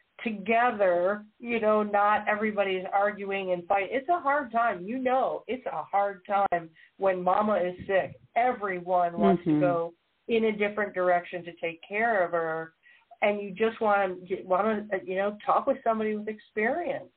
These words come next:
Speaker 1: you know, is this the
Speaker 2: So it
Speaker 1: right,
Speaker 2: sounds like
Speaker 1: am I
Speaker 2: you
Speaker 1: asking the right question?
Speaker 2: It sounds like you offer a lot of services, um,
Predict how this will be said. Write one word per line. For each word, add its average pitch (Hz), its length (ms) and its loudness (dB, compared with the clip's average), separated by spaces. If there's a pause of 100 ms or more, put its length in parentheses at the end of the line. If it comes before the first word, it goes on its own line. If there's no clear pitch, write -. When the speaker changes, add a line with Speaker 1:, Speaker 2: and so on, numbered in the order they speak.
(120)
Speaker 1:
you 185 140 -4
know, 208 240 2
is 190 100 -4
this 180 180 -10
the 226 60 0
Speaker 2:
So 285 80 4
it - 20 6
Speaker 1:
right, 196 160 6
Speaker 2:
sounds 349 260 0
like 294 180 0
Speaker 1:
am - 140 -4
I 262 60 2
Speaker 2:
you 277 120 0
Speaker 1:
asking 214 340 -6
the 220 100 -2
right 214 320 -2
question? 262 460 0 (960)
Speaker 2:
It 247 200 -4
sounds 285 220 0
like 247 220 -6
you 226 240 -10
offer 202 600 -10 (140)
a 185 200 -10
lot 196 640 -6
of 180 340 -16 (100)
services, 185 500 -8 (1000)
um, 175 600 -2